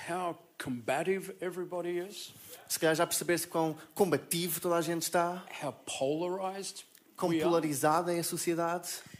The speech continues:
Speaker 1: How quickly we can divide.
Speaker 2: Quão rapidamente nos dividimos.
Speaker 1: Um, how hurt people are.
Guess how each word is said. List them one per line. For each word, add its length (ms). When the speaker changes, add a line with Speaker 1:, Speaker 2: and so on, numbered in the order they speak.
Speaker 1:
How 120
quickly 540
we 120
can 200
divide. 560
Speaker 2:
Quão 140
rapidamente 680
nos 140
dividimos. 840
Speaker 1:
Um, 460
how 220
hurt 300
people 380
are. 200